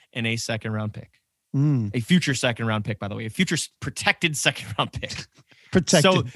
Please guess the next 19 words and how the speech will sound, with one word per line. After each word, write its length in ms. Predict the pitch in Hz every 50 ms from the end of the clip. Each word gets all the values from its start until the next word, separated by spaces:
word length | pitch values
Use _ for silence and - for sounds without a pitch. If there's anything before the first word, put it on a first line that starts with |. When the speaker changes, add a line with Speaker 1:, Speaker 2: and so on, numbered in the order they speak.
| - - -
Speaker 1:
they 140 | 143 196 226
got, 240 | 185 226 - - - _ _ _ _ _ _ _
they, 220 | - 147 185 202 - -
they 120 | 160 196
got, 240 | 185 196 175 - _ _
and 220 | - 156 147 139 113 _ _ _ _ -
Brandon 420 | 120 156 170 185 202 208 220 202
and 120 | 175 151 139
John, 380 | 120 143 147 151 170 175 175
those 200 | 175 165 160 143
are 80 | 135 127
my 140 | 117 113 113
guys. 400 | 107 131 139 151 160 175 175 151
I 120 | 139 120 110
love 260 | 117 131 147 165 165
'em. 160 | 175 175 160
They're 100 | 127 120
great 300 | 107 104 131 151 156 135
people. 480 | - 151 156 143 170 160 165 156 -